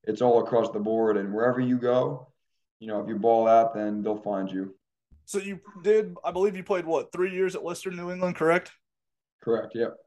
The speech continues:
Speaker 2: And then you end up making the jump to the D one F C S level to Villanova. What went into that decision to leave Western New England, and how did you land at Villanova?
Speaker 1: Yeah, it was definitely tough because I love my time at Western New England and, you know, all my buddies. And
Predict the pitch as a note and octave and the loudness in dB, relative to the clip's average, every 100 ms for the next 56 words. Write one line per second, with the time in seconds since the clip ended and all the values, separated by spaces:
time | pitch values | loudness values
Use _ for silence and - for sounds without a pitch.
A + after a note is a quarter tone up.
0 | - C#3+ F3 G#3 G#3+ A#3 A3 F#3 G3 G#3+ | -6 -2 2 4 4 4 2 2 0 0
1 | F3 C#3+ C#3+ F3+ F#3+ D#3+ C3+ - D3+ C3+ | -6 -6 -4 -4 -4 -12 -14 -2 4 4
2 | D3 G3 G3 F3+ D#3+ F3+ D#3+ D#3 D3+ D#3 | 4 4 4 4 0 -4 -4 -4 -4 -4
3 | D3 D3+ C3 D3 D3 C#3 C#3+ C#3+ C3+ G#3 | -2 -2 0 0 0 0 2 2 2 0
4 | C4 B3 G3+ G#3 E3 E3 - D#3 - E3 | 0 -2 -2 -4 0 0 -2 -10 -12 -12
5 | D#3 D3+ - C3+ C#3+ F3+ E3 F3 F3+ F#3+ | -12 -12 -8 -8 -6 -8 -6 -6 -6 -8
6 | F#3 F3+ F#3+ G3 F#3+ C3+ D#3 F3 D3 C#3 | -8 -8 -8 -6 -6 -6 -6 -6 -6 -8
7 | D3+ C3 C3+ B2 A#2 G#2+ _ _ _ _ | -6 -6 -6 -6 -6 -10 _ _ _ _
8 | _ _ _ _ _ _ _ _ _ _ | _ _ _ _ _ _ _ _ _ _
9 | - A#2+ B2+ B2+ B2+ D3+ D3+ B2+ - B2 | -4 2 4 4 4 2 2 -4 0 4
10 | B2+ B2+ G#2 A2+ G#2+ G#2 A2 G#2+ A2 G#2 | 4 2 -8 -6 -4 -2 -4 -4 -4 -4
11 | A2 A2+ A2+ A#2 A#2 A2+ A2 A2+ A2+ A2+ | -2 0 0 0 -2 -8 -6 -4 -4 -4
12 | G2 E2 - - G#2 F#2+ - G2 G#2+ G#2 | -6 -8 -10 -8 -6 -4 -4 -2 0 0
13 | G#2+ A2 G#2+ G#2 G#2 G#2 | 0 2 2 2 -2 -4